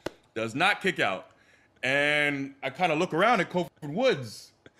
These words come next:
in confusion, trying to figure out what, what just happened here. And, uh, yeah, so that was a time where I did not hit the big ending. And we, we go backstage. There was, uh, some, some things were said, not between me and Mark. Me and Mark, I think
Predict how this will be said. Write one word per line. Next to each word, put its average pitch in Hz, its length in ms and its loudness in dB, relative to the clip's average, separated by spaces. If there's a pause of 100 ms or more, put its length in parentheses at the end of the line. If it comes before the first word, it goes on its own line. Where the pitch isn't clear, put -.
(280)
in 135 300 -2
confusion, 131 720 0 (520)
trying 180 220 2
to 175 60 0
figure 160 280 2
out 131 240 2
what, 147 240 0
what 147 120 -2
just 139 160 -6
happened 135 400 0
here. 117 400 0 (480)
And, 123 680 -2
uh, 123 160 0
yeah, 151 140 0
so 120 140 -8
that 160 180 0
was 131 300 -4
a 139 60 -6
time 143 680 0 (540)
where 123 300 0
I 120 100 0
did 104 160 -6
not 160 240 0
hit 123 200 -6
the 104 60 -12
big 95 220 -8
ending. 85 420 -8 (340)
And 98 380 -6
we, 110 80 -6
we 110 200 -8
go 113 100 -4
backstage. 107 560 -4
There 101 120 -10
was, 92 280 -10
uh, 92 260 -8
some, 104 220 -12
some 98 160 -14
things 117 260 -6
were 95 80 -12
said, 107 140 -12
not 151 120 0
between 135 220 -4
me 113 100 -2
and 101 80 -2
Mark. 87 300 -4
Me 110 80 -4
and 101 100 -2
Mark, 90 160 -4
I 87 40 -10
think 85 180 -14